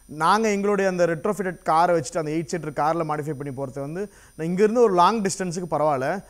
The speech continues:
ஆனா நான் ஷார்ட் டிஸ்டன்ஸ் கம்யூட்டுக்கு நான் ஒண்ணுமே வந்து எனக்கு யாருடைய டிபெண்டன்சிலாம் தேவை தான் படுது. நான் இங்க இருக்க ஒரு லாண்ட்ரோமாட் போகணும், இல்ல நான் டக்குன்னு ஒரு Starbucks போய் ஒரு காஃபி குடிக்கணும்னா கூட நான் ஒருத்தர் வரந்தா தான் நான் அந்த கார் எடுத்துட்டு போக முடியும். ஏன்னா அந்த காரெல்லாம் அவங்களால டிரைவ் பண்ண முடியாது, யாருன்னா ஒருத்தர் இருந்தா டிரைவ் பண்ணணும்.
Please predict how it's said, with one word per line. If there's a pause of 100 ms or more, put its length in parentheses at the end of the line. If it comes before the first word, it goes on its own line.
(140)
ஆனா
நான்
ஷார்ட்
டிஸ்டன்ஸ்
கம்யூட்டுக்கு
நான்
ஒண்ணுமே
வந்து (220)
எனக்கு
யாருடைய
டிபெண்டன்சிலாம்
தேவை
தான்
படுது.
நான்
இங்க
இருக்க
ஒரு
லாண்ட்ரோமாட்
போகணும், (460)
இல்ல
நான்
டக்குன்னு
ஒரு
Starbucks
போய்
ஒரு
காஃபி
குடிக்கணும்னா
கூட
நான்
ஒருத்தர்
வரந்தா
தான்
நான்
அந்த
கார்
எடுத்துட்டு
போக
முடியும்.
ஏன்னா
அந்த
காரெல்லாம்
அவங்களால
டிரைவ்
பண்ண
முடியாது,
யாருன்னா
ஒருத்தர்
இருந்தா
டிரைவ்
பண்ணணும்.